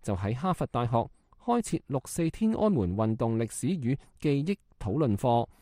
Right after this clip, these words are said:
佢認為歷史真相唔清，並唔係冇人願意話，而係，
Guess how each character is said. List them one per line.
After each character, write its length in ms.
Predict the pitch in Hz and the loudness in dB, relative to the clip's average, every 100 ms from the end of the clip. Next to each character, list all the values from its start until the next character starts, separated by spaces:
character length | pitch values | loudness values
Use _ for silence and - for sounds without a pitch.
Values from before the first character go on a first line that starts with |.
| - _ _ - | -20 _ _ -4
佢 100 | 127 | 0
認 260 | 110 98 90 | 2 2 0
為 200 | 82 76 | -2 -4
歷 120 | 95 | -8
史 220 | - 107 | -6 -4
真 220 | 135 139 | -2 -2
相 260 | - 117 110 | 0 0 0
唔 260 | - 80 | -2 -6
清， 240 | 80 160 156 - - _ - | -2 0 0 -4 -20 _ 0
並 160 | 160 | 2
唔 220 | 156 117 123 | 4 2 2
係 240 | 135 143 - | 2 2 0
冇 340 | 117 98 170 | -2 2 2
人 240 | 151 87 | 2 2
願 240 | 98 120 127 | 2 2 2
意 140 | 151 | 2
話， 260 | 135 120 120 - _ _ _ | 2 2 0 -6 _ _ _
而 60 | 95 | -4
係， 400 | 87 90 107 | -4 0 0